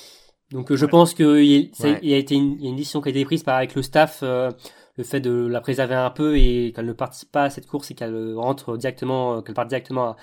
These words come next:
Speaker 1: à Ostersund.
Speaker 3: Bon, elle avait, elle, elle, elle avait clairement la pancarte pour, euh, pour remonter,
Speaker 1: Ah
Speaker 3: euh,
Speaker 1: oui.
Speaker 3: sur, sur, sur le premier week-end, hein, c'était prévu comme
Speaker 1: Oui,
Speaker 3: ça,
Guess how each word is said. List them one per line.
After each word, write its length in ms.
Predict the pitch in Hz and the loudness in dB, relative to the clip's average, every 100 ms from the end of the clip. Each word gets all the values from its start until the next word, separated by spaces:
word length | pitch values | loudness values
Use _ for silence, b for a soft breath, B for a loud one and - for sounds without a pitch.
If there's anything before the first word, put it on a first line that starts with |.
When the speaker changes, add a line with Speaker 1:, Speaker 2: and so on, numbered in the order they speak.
| b b b - | b b b -4
Speaker 1:
à 100 | 135 | -4
Ostersund. 580 | 131 147 139 - 165 170 | -2 -6 -6 -4 -6 -6
Speaker 3:
Bon, 160 | 85 - | -12 -8
elle 120 | 113 | -2
avait, 180 | 117 120 | 0 -2
elle, 200 | 107 120 - - - | -4 -8 -12 -20 -10
elle, 220 | 120 120 | -6 -6
elle 120 | - 123 | -4 -2
avait 160 | 127 | 0
clairement 320 | 131 135 135 | 0 2 6
la 100 | 135 | 6
pancarte 580 | 127 139 147 160 - - | 6 4 6 4 2 -2
pour, 340 | - 120 110 113 | -4 -2 0 2
euh, 240 | 107 104 | 2 0
pour 220 | - 101 101 | -6 -8 -2
remonter, 480 | 117 123 120 139 127 | 0 0 4 4 6
Speaker 1:
Ah 40 | |
Speaker 3:
euh, 40 | 113 | 4
Speaker 1:
oui. 260 | 185 135 | 2 0
Speaker 3:
sur, 200 | 120 110 104 | -4 -6 -4
sur, 220 | 107 120 | -6 -4
sur 120 | - | -2
le 60 | 135 | -2
premier 240 | 143 131 | -2 -2
week-end, 360 | 131 127 165 165 | -2 0 2 2
hein, 100 | 143 | 0
c'était 260 | 143 135 127 | 0 -4 0
prévu 320 | - 131 120 | 0 0 -6
comme 160 | 123 165 | -4 0
Speaker 1:
Oui, 80 | |
Speaker 3:
ça, 80 | 180 | 2